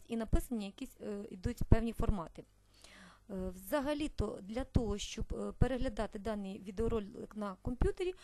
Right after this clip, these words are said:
ми можемо закачати його у форматі М П чотири, але із, е, різним значенням. Подивіться, чим більша цифра, можна сказати так, доступніше, е,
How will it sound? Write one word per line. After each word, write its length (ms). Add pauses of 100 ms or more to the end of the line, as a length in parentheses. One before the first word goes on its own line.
(240)
ми 80
можемо 260
закачати 540
його 140
у 80
форматі 480
М 80
П 140
чотири, 640 (760)
але 280 (200)
із, 340
е, 420 (100)
різним 500 (440)
значенням. 640
Подивіться, 480 (200)
чим 260
більша 500 (160)
цифра, 400 (100)
можна 240
сказати 280
так, 200
доступніше, 760 (400)
е, 220